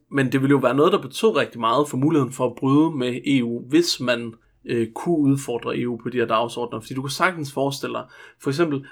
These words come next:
rige smider deres penge i skattely. Hvorfor kan man ikke lave en meget stærk skattely-lovgivning i Danmark? Jamen, fordi det højst sandsynligt vil, afhængig af, hvordan du designede det, kunne være konkurrenceforvridende, kunne være alle mulige andre problemer i forhold til E U-lovgivning. Hvis du går hele vejen med sådan en sag,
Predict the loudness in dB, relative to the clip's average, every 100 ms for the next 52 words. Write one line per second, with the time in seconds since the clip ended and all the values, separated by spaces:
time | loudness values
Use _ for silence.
0 | _ 2 2 2 0 2 0 -2 0 2
1 | 2 2 0 0 -6 -10 -14 -20 _ -2
2 | -2 -2 -2 0 0 2 4 4 2 0
3 | 0 0 -2 -2 0 0 -4 -4 -4 -4
4 | -4 -6 -8 -10 -4 -4 -2 -4 -6 _
5 | -20 -14 -8 -6 -2 -2 0 -2 -4 2
6 | 2 2 -2 -2 -2 -4 -4 -4 -6 -12
7 | -14 -6 0 2 4 4 2 -2 -4 0
8 | 2 2 2 -2 -2 -2 -2 -2 0 0
9 | 0 -8 -6 -2 -2 -4 0 2 4 4
10 | 2 2 0 -2 0 0 2 -2 -2 -2
11 | 0 0 0 2 0 -2 -8 -8 -14 -20
12 | -14 -8 -4 2 2 4 2 2 2 2
13 | -4 -8 -8 -6 -2 -2 -4